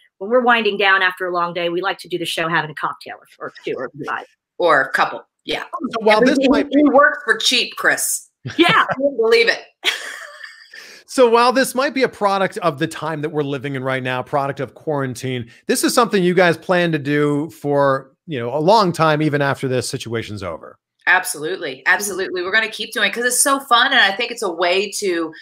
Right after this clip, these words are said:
Speaker 2: we tell wrestling stories too. Like, we've gone back and told some, like,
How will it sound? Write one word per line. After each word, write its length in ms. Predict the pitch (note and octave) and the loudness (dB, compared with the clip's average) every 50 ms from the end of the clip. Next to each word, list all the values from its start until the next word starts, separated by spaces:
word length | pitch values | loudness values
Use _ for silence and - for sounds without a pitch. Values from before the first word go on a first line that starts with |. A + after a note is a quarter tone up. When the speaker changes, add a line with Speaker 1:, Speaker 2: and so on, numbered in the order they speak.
| - - - - | -20 -20 -10 -2
Speaker 2:
we 160 | A#3 D4+ D4+ | 0 0 2
tell 240 | D4+ F4+ F4+ E4 C4 | 4 4 4 4 4
wrestling 380 | G3+ F#3 F#3+ - - G3+ F#3+ F#3+ | 4 4 2 2 -2 -6 -6 -6
stories 440 | - - G#3 G3 G3 F3+ F3+ - - | -6 -4 -2 -2 -2 -2 -2 -4 -4
too. 280 | - F3 F3 F#3+ G3 | -4 -2 -2 0 0
Like, 180 | F#3+ E3+ E3+ - | 0 0 -2 -2
we've 160 | G#3 G#3 G3+ | -6 -6 -2
gone 240 | - F#3 F3+ F3 D#3 | 0 0 0 2 2
back 240 | D3 D#3 F3+ - D#3+ | 2 2 2 0 -4
and 100 | D3 D3 | -10 -10
told 280 | - E3+ E3+ E3 E3 | -6 -6 -6 -4 -4
some, 260 | - F3+ E3 D#3+ D3+ | -2 0 -2 -2 0
like, 240 | E3 D3+ C#3+ C#3+ - | 0 0 -2 -2 -4